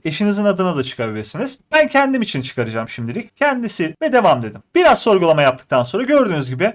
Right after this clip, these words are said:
bilgiler karşıma geldi. Buradan isterseniz yeni sorgulama yapabilirsiniz. Kayıtlı belgenize bakabilirsiniz. Daha önce çıktı aldıysanız.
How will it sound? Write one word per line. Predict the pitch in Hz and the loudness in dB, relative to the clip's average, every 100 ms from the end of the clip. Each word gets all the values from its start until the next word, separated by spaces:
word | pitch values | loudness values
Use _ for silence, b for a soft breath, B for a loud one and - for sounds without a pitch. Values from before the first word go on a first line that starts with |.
| - | 0
bilgiler | 302 208 185 175 | 2 4 4 4
karşıma | 180 175 - 151 | 4 4 2 -2
geldi. | 147 190 165 156 180 b - | 2 4 2 0 -6 b 0
Buradan | 311 277 262 | 2 4 0
isterseniz | 269 262 226 214 202 | 0 0 0 -2 -2
yeni | 240 220 | -2 0
sorgulama | 208 160 135 127 117 | 0 2 2 0 -2
yapabilirsiniz. | 113 113 113 110 175 247 - b | -6 -6 -6 -6 -6 -6 -6 b
Kayıtlı | - 233 233 202 | -4 -4 -2 0
belgenize | 185 151 131 127 127 | 2 2 0 -2 -4
bakabilirsiniz. | 120 113 117 113 113 110 | -4 -6 -8 -8 -8 0
Daha | 135 131 | 2 2
önce | 131 131 131 | 0 -4 -4
çıktı | - 143 - 135 | -10 -12 -4 0
aldıysanız. | 123 120 120 147 226 - | 2 0 -4 -4 -4 -6